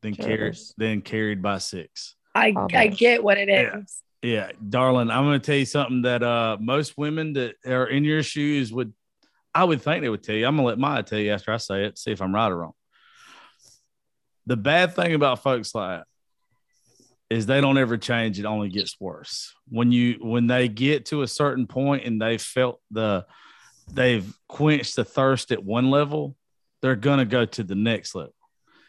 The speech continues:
Speaker 1: It's where unfortunately, Maya probably got more of the worst that someone, I'm not downplaying anybody. I would never downplay anybody's
Speaker 3: No.
Speaker 1: domestic violence, but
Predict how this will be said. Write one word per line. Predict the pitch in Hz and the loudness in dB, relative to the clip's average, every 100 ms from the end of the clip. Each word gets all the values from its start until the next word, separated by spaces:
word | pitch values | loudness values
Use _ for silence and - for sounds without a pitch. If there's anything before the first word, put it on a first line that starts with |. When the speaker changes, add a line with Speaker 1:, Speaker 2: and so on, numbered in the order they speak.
| _ _ | _ _
Speaker 1:
It's | 123 123 110 123 | -2 0 -2 0
where | 135 131 131 123 110 98 - _ 123 | 2 4 4 2 2 -2 -8 _ -4
unfortunately, | 123 - 156 - 131 117 | -2 2 0 2 2 2
Maya | 110 110 117 | 2 2 2
probably | 123 113 113 110 107 | 0 0 0 0 -4
got | 110 110 110 107 _ _ _ _ _ _ _ _ | -2 0 0 -4 _ _ _ _ _ _ _ _
more | 123 139 | 2 4
of | 135 | 4
the | 120 | 0
worst | 113 139 139 123 - 117 | 0 2 2 0 -6 -14
that | - | -12
someone, | - 120 117 117 113 - _ - | -4 0 2 0 -4 -14 _ 0
I'm | 123 | 2
not | 139 120 | 4 2
downplaying | 131 123 110 117 107 | 0 0 0 -2 -2
anybody. | 110 104 107 107 101 98 | -4 -2 0 0 -2 -2
I | 110 | -2
would | 113 107 | 0 0
never | 123 107 | 0 0
downplay | 110 101 107 107 | -4 -4 -4 -2
anybody's | 104 104 101 104 | 0 0 -2 -4
Speaker 3:
No. | |
Speaker 1:
domestic | 98 95 - 95 | -6 -6 -8 -2
violence, | 120 107 - - - - - _ | 0 0 -4 -18 -20 -20 -20 _
but | 127 139 131 120 | 2 4 4 0